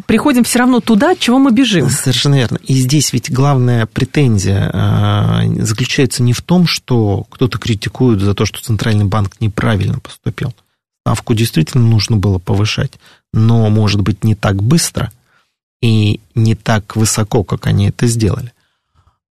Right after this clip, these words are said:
Speaker 2: А плюс более активно использовать другие инструменты денежно-кредитной политики.
Speaker 1: А какие? Кажется, что есть
Speaker 2: А,
Speaker 1: только этот.
Speaker 2: а, к сожалению,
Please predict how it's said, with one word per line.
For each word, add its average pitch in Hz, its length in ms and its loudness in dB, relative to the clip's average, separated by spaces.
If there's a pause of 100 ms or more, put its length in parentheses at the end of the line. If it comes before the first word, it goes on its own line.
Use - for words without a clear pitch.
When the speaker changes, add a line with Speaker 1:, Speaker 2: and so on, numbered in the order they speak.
(140)
Speaker 2:
А 110 400 0 (120)
плюс 127 400 2 (180)
более 131 560 4
активно 143 760 0
использовать 127 720 0
другие 104 500 0
инструменты 107 640 0
денежно-кредитной 101 880 -2
политики. 92 320 -2
Speaker 1:
А 170 40 -2
какие? 185 380 -2
Кажется, - 360 -4
что 165 160 -2
есть 208 100 0
Speaker 2:
А, - 40 -2
Speaker 1:
только 247 180 0
этот. 269 320 -4 (720)
Speaker 2:
а, 123 200 2
к - 80 -8
сожалению, 120 840 0